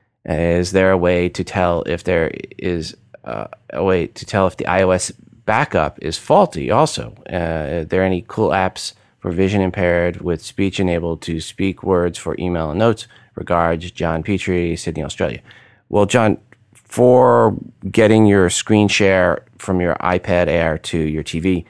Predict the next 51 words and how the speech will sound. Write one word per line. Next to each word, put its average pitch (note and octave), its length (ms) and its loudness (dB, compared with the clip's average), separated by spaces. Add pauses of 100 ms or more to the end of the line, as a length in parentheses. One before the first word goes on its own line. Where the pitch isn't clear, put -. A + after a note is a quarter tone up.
(260)
you G#2+ 140 -2
can A#2+ 160 6
get G#2+ 240 4
a - 20 -2
physical G2 380 0
connector E2 520 0
and C2 420 -2
you D#2+ 60 -8
can E2+ 120 -4
get, F2 320 0
uh, B1+ 320 -4 (100)
an D#2+ 160 -6
adapter, F2 520 0
go D#2 120 -4
right D#2+ 220 0
out D#2+ 160 -2
to F2 80 -6
the D#2 80 -2
H C#2+ 160 -8
D D2+ 60 -4
M C#2 100 -2
I. D#2+ 320 -2 (380)
So D2 260 -4
that's, E2+ 340 -6 (160)
that F#2 160 2
would G2 80 2
be F2+ 160 2
what F2 120 2
I D#2 160 0
would F#2+ 160 4
recommend F2 460 2
if E2 180 -4
you E2 120 -4
don't E2+ 160 0
have E2+ 100 -2
an F2 80 -2
Apple D#2 220 -4
T D#2+ 160 -8
V, E2+ 420 0
uh, - 40 -6 (640)
get D#2+ 140 -2
an, E2 140 0
uh, - 60 -2 (280)
an E2 440 -8
adapter, E2 400 -2
an D2+ 80 -4
H D#2 160 -8
D D#2 80 -8
M D#2 60 -6
I D2 180 -8
cable. D2 420 -6